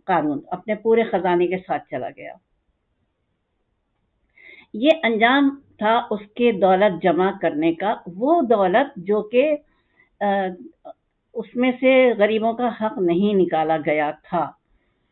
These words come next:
अब देखिए, खाली हक जो है वो दौलत से नहीं निकाला जाता है, बल्कि जब साल गुजर जाता है तो जो मवेशी होते हैं, जो, जो सोना चांदी होता है,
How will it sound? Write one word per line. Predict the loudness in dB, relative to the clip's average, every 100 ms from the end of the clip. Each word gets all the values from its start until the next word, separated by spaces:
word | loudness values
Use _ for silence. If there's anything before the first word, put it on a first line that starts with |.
| _ _ _ _ _
अब | -2
देखिए, | 2 2 2 -2
खाली | 0 0 2 2 0
हक | -4 -6
जो | 0 2
है | 2
वो | 0 0
दौलत | -2 0 2 0 -2
से | -2
नहीं | 0 0
निकाला | 0 0 0
जाता | 0 -4 -4
है, | -4 -4
बल्कि | -2 -4 -4 -4 -4 -6 _ _ _ _ -2
जब | -2 -2
साल | -10 -2 0 2
गुजर | 0 0 0
जाता | 2 0 0 -6
है | -4 -4 -4 _ _ _ _
तो |
जो | -2 2
मवेशी | 4 4 4 2 4 2
होते | 2 0 0
हैं, | 0 2 2 2 0
जो, | 0 0 0 -2
जो | -6
सोना | -8 _ 0 2 2
चांदी | 2 0 2
होता | 2 0 -2 -2
है, | 0 0 -2